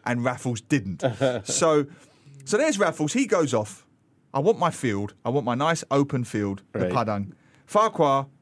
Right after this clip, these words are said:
Speaker 1: says, "Well, because it's so close to the Singapore River, little parts of it I could use for mercantile interests. You know,
Speaker 2: Mm.
Speaker 1: it's a good spot for traders to hang out, meet, do their deals, and so on and
Speaker 2: Sure.
Speaker 1: so on."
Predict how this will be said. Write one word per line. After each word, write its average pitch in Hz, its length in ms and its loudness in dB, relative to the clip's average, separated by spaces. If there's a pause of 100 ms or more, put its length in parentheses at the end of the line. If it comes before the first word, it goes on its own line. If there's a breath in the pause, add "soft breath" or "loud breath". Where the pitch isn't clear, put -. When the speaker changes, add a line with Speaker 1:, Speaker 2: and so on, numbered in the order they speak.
(160)
Speaker 1:
says, 127 360 0
"Well, 165 220 4
because 226 340 -4
it's 180 140 -6
so 180 320 0
close 147 640 -2
to 127 200 -4
the 110 140 -2
Singapore 117 480 -2
River, 110 400 -2 (640 soft breath)
little 220 280 0
parts 175 400 0
of 123 100 -4
it 110 140 2
I 131 100 -2
could 117 180 -6
use 139 340 0
for 110 220 -2
mercantile 123 760 0
interests. 139 600 -6
You 135 120 -2
know, 120 100 0
Speaker 2:
Mm. 98 40 -4
Speaker 1:
it's 113 120 -6
a 147 40 0
good 127 260 -4
spot - 400 0
for - 140 -6
traders 117 520 -2
to 104 120 -4
hang 113 240 -4
out, 113 260 0
meet, 113 400 -2
do 113 140 -4
their 110 160 -2
deals, 113 380 0
and 104 80 -6
so 120 120 2
on 113 60 4
and 233 100 2
Speaker 2:
Sure. 131 60 4
Speaker 1:
so 165 160 4
on." 107 120 0